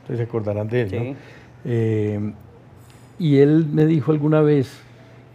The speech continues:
Speaker 1: que los músicos teníamos que encontrar, que no sabíamos cuándo venía, digamos, ese estado de estar como levitando por encima <laughs> de uno, y que ese estado había que lograrlo con la sola concentración y la compenetración con la música.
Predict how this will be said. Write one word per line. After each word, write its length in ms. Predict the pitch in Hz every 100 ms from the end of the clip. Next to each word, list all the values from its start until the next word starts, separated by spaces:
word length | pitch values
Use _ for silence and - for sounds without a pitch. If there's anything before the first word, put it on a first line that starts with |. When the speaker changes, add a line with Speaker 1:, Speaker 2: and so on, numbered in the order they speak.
| - -
Speaker 1:
que 220 | - 120
los 200 | 117 117
músicos 440 | 117 123 147 147 123
teníamos 460 | 120 120 139 147
que 100 | -
encontrar, 560 | 127 123 143 135 147 127
que 100 | -
no 100 | 127
sabíamos 380 | 156 156 143 120
cuándo 480 | 131 127 131 143 135
venía, 360 | 117 120 113
digamos, 360 | 104 110 117 123
ese 220 | 147 139
estado 440 | 151 - 147 156 156 - - -
de 60 | 127
estar 300 | 110 120 120
como 200 | 143 143
levitando 640 | 131 110 107 127 127 135
por 160 | 135 120
encima 500 | 107 95 139 123 131 - -
<laughs> 160 | -
de 100 | - -
uno, 320 | 151 143 135 - - - - - - - -
y 100 | 143
que 180 | -
ese 160 | 127 147
estado 400 | 143 - 160 160
había 240 | 139 131
que 120 | 131 151
lograrlo 540 | 147 143 147 147 143
con 140 | -
la 100 | 123
sola 240 | 110 127 147
concentración 960 | 147 131 117 110 110 95 131 127 147
y 120 | 139 127
la 160 | 120
compenetración 920 | - - 117 113 113 110 110 104 117 113
con 160 | 139
la 80 | 123
música. 520 | 127 127 - - -